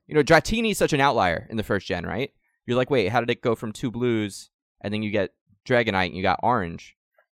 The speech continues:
Where does that come from?" In the next gen, that is less of a case. They definitely do a lot more, uh, palette swaps on it. This is a, a monster. I'm curious how you feel about it, Alex.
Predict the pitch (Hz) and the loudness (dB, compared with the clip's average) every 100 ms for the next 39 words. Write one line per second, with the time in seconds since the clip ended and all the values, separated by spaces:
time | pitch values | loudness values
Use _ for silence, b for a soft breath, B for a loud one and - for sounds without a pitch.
0 | _ _ 104 110 104 107 - 92 - 90 | _ _ -2 0 2 0 0 -2 0 0
1 | 87 _ 117 120 113 110 113 113 - 117 | -2 _ -2 0 0 0 -2 -4 -4 -2
2 | 107 98 92 95 90 90 95 101 98 95 | 0 0 0 0 -2 -6 -4 0 0 0
3 | - - 90 - 95 - - 92 90 98 | -6 -6 -6 -6 -8 -10 -6 -4 -2 -2
4 | - 95 90 92 87 85 - 90 85 80 | -2 -4 -2 -2 0 -2 -2 -4 -4 -4
5 | 80 _ _ _ - 82 80 101 90 - | -8 _ _ _ -6 -4 -2 0 -2 -4
6 | 90 67 - - 55 - b b b - | -8 -8 -10 -12 -12 -18 b b b -14
7 | 110 165 - - - 156 160 139 - 123 | -2 -2 -2 -10 -8 -2 2 2 0 -4
8 | 127 120 127 123 107 92 113 - 151 143 | -4 -6 -4 -2 -2 -2 -6 -6 -2 -2
9 | 131 123 95 98 135 175 170 165 165 - | -2 -4 -4 -6 -4 -4 -4 -4 -4 -2
10 | 170 180 180 - - | -2 -2 -6 -10 -20